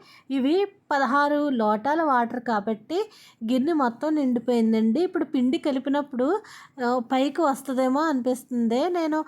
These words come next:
పిండి కలిపేసిన తర్వాత మళ్ళీ ఇంకో గిన్నెలోకి అయితే షిఫ్ట్ చేద్దాము అనుకుంటున్నాను. ఇదిగోండి, సగ్గు బియ్యం బాగా అయితే ఉడకాలి. సగ్గు బియ్యం ఉడకలేదనుకోండి, మనం వడియాలు వేపినప్పుడు అవి పేలిపోతాయండి మొఖం మీదకి.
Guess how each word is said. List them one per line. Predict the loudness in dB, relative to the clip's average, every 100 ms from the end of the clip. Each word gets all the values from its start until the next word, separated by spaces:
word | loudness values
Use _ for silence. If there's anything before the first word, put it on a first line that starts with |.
| -10 -20 _
పిండి | -2 0 0
కలిపేసిన | 0 0 0 -4 -2 -2
తర్వాత | 0 2 0 0 -2
మళ్ళీ | -2 -2 -2 0
ఇంకో | 0 -2 -2
గిన్నెలోకి | 0 0 0 -2 -2
అయితే | -2 -2
షిఫ్ట్ | -6 -8 -14 -4
చేద్దాము | -2 -2 -2 -2 0
అనుకుంటున్నాను. | -2 -4 -6 -4 -4 -2 -4 -4 -8 -20 -20 _
ఇదిగోండి, | -2 2 2 4 2
సగ్గు | 0 -2 0
బియ్యం | 0 2 0 0 -2
బాగా | -2 -2
అయితే | 0 -2 -2
ఉడకాలి. | -2 0 -2 -2 0 0 0 -4 -10 -20 -6
సగ్గు | -4 -2 0
బియ్యం | 2 0 0
ఉడకలేదనుకోండి, | -2 -2 0 0 0 -2 0 0 0 0 0
మనం | 0 0 0 0
వడియాలు | 0 2 0 0
వేపినప్పుడు | 0 0 0 0 0 0 0 -4 -20 -4
అవి | -2 0
పేలిపోతాయండి | 2 2 2 2 -2 0 0 0 0 0
మొఖం | 0 -2 0 0
మీదకి. | 0 0 -4 -4 -4